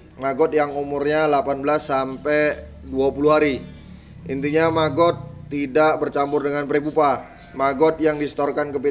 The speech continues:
T kami dalam keadaan hidup. Packing, nanti kalau belum tahu yang packing, kami ajari packing.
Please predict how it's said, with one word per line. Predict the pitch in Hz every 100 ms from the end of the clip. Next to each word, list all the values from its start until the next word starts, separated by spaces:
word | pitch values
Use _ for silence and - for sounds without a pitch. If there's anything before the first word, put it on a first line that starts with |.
| 139
T |
kami | 135 143 156 160
dalam | 143 139 139 139
keadaan | 139 135 139
hidup. | 147 160 156 - - - - - - -
Packing, | - 135 - 170 170 170 - -
nanti | 120 135 151
kalau | 156 156
belum | 147 143
tahu | 143 147
yang | 143 139
packing, | 143 135 165 175 156
kami | - 131 143
ajari | 139 143 147
packing. | 151 - 156 139